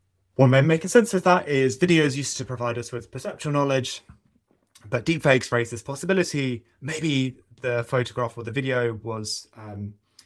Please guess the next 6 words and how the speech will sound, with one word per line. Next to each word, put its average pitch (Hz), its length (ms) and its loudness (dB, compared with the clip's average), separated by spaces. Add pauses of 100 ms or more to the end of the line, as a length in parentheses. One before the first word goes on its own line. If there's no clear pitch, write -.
(140)
produced 135 480 -2
by 104 480 -4 (240)
fancy 143 280 -2
machine 120 300 -4
learning 117 260 -6
technology 151 760 -8